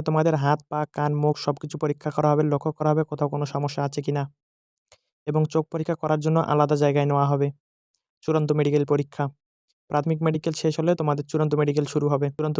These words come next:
মেডিকেল ছেলেদের বিশেষভাবে পাইলস, অন্ডকোষ ইত্যাদি ভালোভাবে পরীক্ষা করা হবে। আর হ্যাঁ ভাই, চোখ পরীক্ষা সেনাবাহিনীতে বারবার করানো হয়। ছয় by ছয়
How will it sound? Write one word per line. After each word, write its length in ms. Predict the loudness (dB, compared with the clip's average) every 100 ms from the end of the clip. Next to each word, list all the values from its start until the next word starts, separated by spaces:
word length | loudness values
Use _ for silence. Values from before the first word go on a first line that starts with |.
| 0
মেডিকেল 260 | 2 0 0
ছেলেদের 280 | 0 2 2 0 -4
বিশেষভাবে 460 | -2 0 2 4 4 2 -4
পাইলস, 340 | -4 -2 -4 -4
অন্ডকোষ 320 | -2 2 2 0 -4
ইত্যাদি 260 | -4 -2 2
ভালোভাবে 300 | 4 4 2 0
পরীক্ষা 220 | -2 0
করা 100 | 2 2
হবে। 120 | -2 -8 -4
আর 80 | 0
হ্যাঁ 140 | 2 2
ভাই, 100 | 0 0
চোখ 100 | -2 0
পরীক্ষা 260 | -2 -2 -4
সেনাবাহিনীতে 400 | -2 0 -2 0 2
বারবার 240 | 4 2 2
করানো 220 | 0 0 -2
হয়। 120 | -4 _ _ _
ছয় 180 | 0 2
by 100 | 4 2
ছয় 160 | 2 0